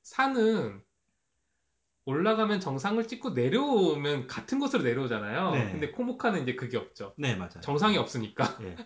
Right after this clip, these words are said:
Speaker 1: <laughs> 그냥
Speaker 2: 저 사실
Speaker 1: 가서 반대편으로 나오든가 아니면 가다가
Speaker 2: 네.
Speaker 1: 그냥 돌아오든가. <laughs>
Speaker 2: 사실 저는 그 관악의 아들이거든요.
Speaker 1: 아, 관악산이요?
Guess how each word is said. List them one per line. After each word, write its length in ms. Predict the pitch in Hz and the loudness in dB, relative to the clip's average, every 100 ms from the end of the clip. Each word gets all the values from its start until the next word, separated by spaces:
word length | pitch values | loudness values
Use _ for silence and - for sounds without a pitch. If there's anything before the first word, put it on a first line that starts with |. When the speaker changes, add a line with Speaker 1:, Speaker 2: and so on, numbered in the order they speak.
| - | -6
Speaker 1:
<laughs> 260 | - - | -4 -4
그냥 180 | - 143 | -4 -2
Speaker 2:
저 60 | 139 | 0
사실 420 | 202 202 220 143 | 2 2 2 2
Speaker 1:
가서 300 | 143 147 214 | 2 4 4
반대편으로 460 | 139 151 214 196 190 | 4 2 4 4 4
나오든가 480 | 131 139 156 147 147 | 4 2 2 4 4
아니면 180 | 135 | 2
가다가 380 | 147 - 123 233 | -2 0 4 4
Speaker 2:
네. 60 | 233 | 4
Speaker 1:
그냥 180 | 151 143 | 2 4
돌아오든가. 720 | 147 170 123 120 113 107 - | 4 6 4 2 2 0 0
<laughs> 640 | 233 - 247 - 254 185 - | -2 2 2 4 2 2 2
Speaker 2:
사실 240 | 220 220 208 | 0 2 0
저는 240 | 135 139 285 - - | 0 0 -4 -6 -10
그 340 | 113 98 95 - - - _ _ _ _ _ - - _ _ | -8 -6 -8 -10 -14 -20 _ _ _ _ _ -20 -20 _ _
관악의 460 | 98 127 180 180 | -4 0 0 0
아들이거든요. 800 | 117 92 120 104 95 82 76 78 - - | -2 -2 -4 -6 -10 -12 -18 -20 -20 -2
Speaker 1:
아, 380 | 131 90 - - | 0 4 2 4
관악산이요? 680 | 135 160 - 139 123 165 | 2 2 2 2 4 2